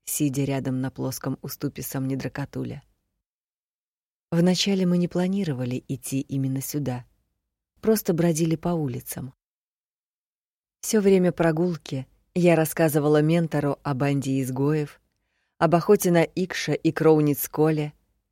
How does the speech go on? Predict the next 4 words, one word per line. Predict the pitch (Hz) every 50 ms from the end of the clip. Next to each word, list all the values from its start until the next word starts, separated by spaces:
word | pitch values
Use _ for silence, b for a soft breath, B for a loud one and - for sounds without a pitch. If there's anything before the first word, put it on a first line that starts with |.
| _ _ -
о | 180 170
посещении | - 185 165 180 165 - 214 214 196 185 170
палатки | 156 - 160 156 160 175 180 - - - 143 -
Хьель-Амира | - 156 156 160 151 147 - 143 143 143 151 170 175 160 151 139